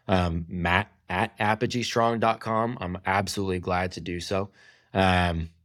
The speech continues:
you know, the, the podcast that, uh, we've had the, the pleasure of having you on with our young men that we mentor, um, is called The Essential Eleven. Um, and so people can find there, and then I'm everywhere at my name. Tim's everywhere at his name. He's the,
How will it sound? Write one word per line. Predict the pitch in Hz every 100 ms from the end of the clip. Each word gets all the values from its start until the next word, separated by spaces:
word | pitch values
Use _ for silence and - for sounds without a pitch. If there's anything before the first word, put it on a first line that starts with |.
| _ -
you | 98
know, | 90
the, | 90 92 92
the | 92
podcast | - 110 110 117 110 110 - - 107
that, | 104 101 95 107
uh, | 95 92 95
we've | 98 104
had | 98 92
the, | 95 95 -
the | 101
pleasure | - 104 98 92
of |
having | 98 101 90
you | 95 107
on | 104 107
with | 95
our | 85
young | 80 101 107
men | 107 107
that |
we | 98 98
mentor, | 104 101 117 107 107 - _ _
um, | 95 90 87 90
is | 95
called | - 98 87
The | 95 95
Essential | 92 - 104 101 110 104 98
Eleven. | 92 85 90 92 107 107 _ _ _ _ -
Um, | 92 87 85 82 82 - _
and | -
so | 90
people | 107 101
can | 98
find | 92 95 95 90
there, | 95 101
and | 90
then | 85 82 85
I'm | 87 90 90
everywhere | 87 90 90
at | 92
my | 85 85
name. | 82 85 82 82
Tim's | - 107 98
everywhere | 95 92 92 92
at | 85
his | 92 85
name. | 90 87 85
He's | 92 87
the, | 85